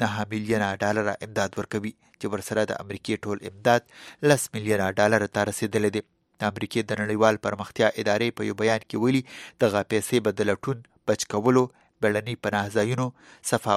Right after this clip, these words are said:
اوبو او نکاسۍ نظام باندې خرڅ کولی شي. افغان صدر اشرف غني د هند په درې ورځني سفر نوي ډیلي ته رسېدلی دی. تیر کال ستمبر میاشت کې د صدارت څوکۍ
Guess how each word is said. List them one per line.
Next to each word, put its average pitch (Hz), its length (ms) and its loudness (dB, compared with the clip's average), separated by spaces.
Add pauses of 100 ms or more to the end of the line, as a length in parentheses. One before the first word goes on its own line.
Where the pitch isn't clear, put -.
(140)
اوبو 120 180 4 (440)
او 104 40 0 (140)
نکاسۍ 107 440 -2 (100)
نظام 101 340 0
باندې 104 280 0 (480)
خرڅ - 160 -4 (120)
کولی 110 340 0
شي. 110 120 -6 (2250)
افغان 151 300 0
صدر 147 300 2
اشرف 135 260 -2
غني 139 160 -2
د 131 200 0
هند 123 120 -10
په 120 140 2
درې 113 160 0
ورځني 110 300 -4 (100)
سفر 107 260 -2
نوي 107 240 -4
ډیلي 107 240 -2
ته 98 160 2
رسېدلی 104 460 0
دی. 107 60 -2 (360)
تیر 113 240 0
کال 104 200 -2 (120)
ستمبر 107 480 -2
میاشت 120 240 0
کې 123 100 2 (500)
د 127 200 8
صدارت 139 400 8
څوکۍ 110 340 0